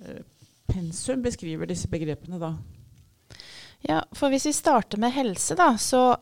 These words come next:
Speaker 2: er det interessant at W H O fremdeles definerer helse som en tilstand av fullstendig fysisk, psykisk og sosialt velvære, og ikke bare fravær av sykdom og lidelser.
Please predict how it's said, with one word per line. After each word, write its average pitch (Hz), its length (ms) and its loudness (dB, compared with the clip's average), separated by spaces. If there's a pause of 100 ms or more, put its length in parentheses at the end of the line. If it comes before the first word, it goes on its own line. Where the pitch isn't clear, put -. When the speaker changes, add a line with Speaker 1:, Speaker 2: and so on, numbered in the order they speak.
Speaker 2:
er 214 240 0
det 233 80 2
interessant 226 640 0
at - 320 0
W 202 320 2
H 220 160 2
O 202 220 6 (340)
fremdeles 208 720 2
definerer 262 480 2
helse 214 400 0
som 208 200 0
en 214 120 -2
tilstand 202 560 -2
av 214 160 0
fullstendig 220 800 0 (180)
fysisk, - 720 -4
psykisk - 720 -4
og - 80 -6
sosialt 226 720 4
velvære, 214 560 2
og 254 160 2
ikke - 240 -6
bare 196 200 2
fravær 196 360 0
av 208 80 -2
sykdom 196 400 -2
og 214 80 0
lidelser. 208 480 0